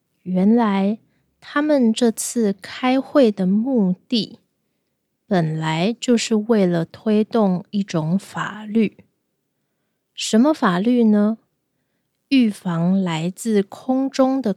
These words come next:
攻击的法律。我们说到来自空中的攻击的时候，第一个想到的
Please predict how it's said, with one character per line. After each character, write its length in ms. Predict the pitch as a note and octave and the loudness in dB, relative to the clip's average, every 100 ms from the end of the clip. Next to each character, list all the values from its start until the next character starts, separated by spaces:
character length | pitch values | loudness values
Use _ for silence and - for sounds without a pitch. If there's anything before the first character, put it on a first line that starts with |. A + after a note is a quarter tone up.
| _ | _
攻 360 | - C4 C4+ C#4 | 0 0 0 -4
击 480 | - D#3 D#3 E3 G#3 _ - | -6 -6 -4 -6 -10 _ -6
的 60 | E3 | -6
法 260 | - C#3+ | -4 -8
律。 340 | - F3 D#3+ - _ _ _ _ _ _ _ _ _ _ _ _ _ _ _ _ _ _ | -2 -2 -2 -8 _ _ _ _ _ _ _ _ _ _ _ _ _ _ _ _ _ _
我 100 | F#3 | 0
们 160 | G3 G#3+ | 2 2
说 280 | - C4 | 2 0
到 340 | C4+ C4 A#3 G3+ | 2 0 0 0
来 240 | F#3 F3+ | -2 -4
自 260 | F#3+ - A#3 | -4 -2 -2
空 440 | - - C4 C4+ | -2 -4 -2 -2
中 280 | - C4+ C#4+ | 0 0 0
的 140 | C4 | -2
攻 460 | G#3 - B3+ C4 C#4 | -2 -2 -4 -2 -6
击 340 | - D#3 D#3+ | -8 -6 -4
的 140 | F3 F3+ | -2 -2
时 180 | - F3 | -2 -6
候， 460 | - - F#3 - _ _ _ _ _ _ _ _ _ | -6 -4 -4 -4 _ _ _ _ _ _ _ _ _
第 260 | D#4 C#4+ C#4+ | 0 0 0
一 40 | |
个 280 | D4 B3+ G#3 | 2 2 2
想 360 | - F3 C#3 E3+ | 0 -4 -6 -2
到 240 | G#3+ F#3 | 0 0
的 300 | F#3 G#2+ A3+ | -2 -6 -10